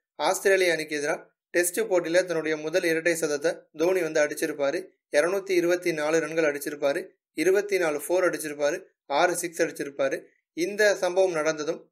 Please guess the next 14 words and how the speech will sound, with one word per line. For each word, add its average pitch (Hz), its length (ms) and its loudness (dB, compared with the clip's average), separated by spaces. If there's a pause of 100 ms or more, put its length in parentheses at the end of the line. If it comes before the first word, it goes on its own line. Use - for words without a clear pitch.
பிப்ரவரி 185 420 2
இருபத்தி 175 380 0
நான்காம் 156 420 -2
தேதி 143 220 -4
தான். 147 200 -8 (340)
அடுத்ததா 196 380 4
பார்த்தோம் 170 360 0
அப்படின்னா, 143 280 -6 (280)
ரெண்டாயிரத்தி 190 500 2 (120)
பதினஞ்சு 175 520 2 (240)
பிப்ரவரி 185 480 2
இருபத்தி 180 400 0
நான்காம் 160 440 -2
தேதி 147 280 -4